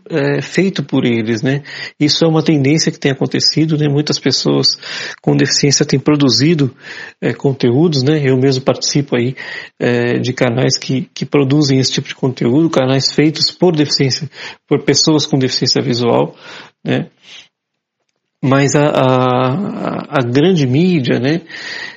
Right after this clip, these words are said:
Ela ainda tem muita dificuldade pra contratar a gente, né? Embora a gente mostre potencial, é um fato também que a gente tem dificuldades,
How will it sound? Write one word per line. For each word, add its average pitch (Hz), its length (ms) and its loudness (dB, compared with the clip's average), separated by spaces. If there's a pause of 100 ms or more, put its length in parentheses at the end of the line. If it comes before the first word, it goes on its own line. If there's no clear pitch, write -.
(100)
Ela 139 240 2
ainda 147 400 4
tem 170 260 0
muita 170 760 2
dificuldade 156 920 0
pra 131 120 0
contratar 127 480 0
a 127 40 2
gente, - 460 -6 (320)
né? 135 260 -4 (580)
Embora 147 340 2
a 143 40 2
gente 139 280 0
mostre 139 500 2
potencial, 147 800 0 (1040)
é 160 80 0
um 123 120 0
fato 143 340 0
também 139 240 2
que 143 80 -4
a 131 60 2
gente 120 200 -4
tem 131 140 0
dificuldades, 143 800 -2